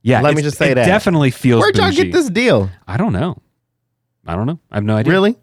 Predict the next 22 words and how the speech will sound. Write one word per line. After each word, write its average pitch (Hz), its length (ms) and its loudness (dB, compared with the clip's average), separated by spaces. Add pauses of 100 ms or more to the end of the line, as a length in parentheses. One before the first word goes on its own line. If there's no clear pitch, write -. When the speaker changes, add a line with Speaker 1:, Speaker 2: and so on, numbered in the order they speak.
(420)
Speaker 1:
Yeah, 196 240 2
I, 120 200 0
I, 123 220 2
it's, 131 200 -2
e-, 147 100 2
it 139 80 0
was 131 140 2
either 127 160 0 (100)
Amazon 175 440 0
or 170 40 2
Nespresso 170 480 0
dot 131 160 0
com. 127 220 0
I 120 140 -2
don't, - 80 -6
I 90 200 -2
don't 107 160 2
know. 135 280 0
Speaker 2:
Right, 120 260 0
yeah, 107 220 0
Speaker 1:
Yeah. - 20 0
Speaker 2:
exactly. 104 600 0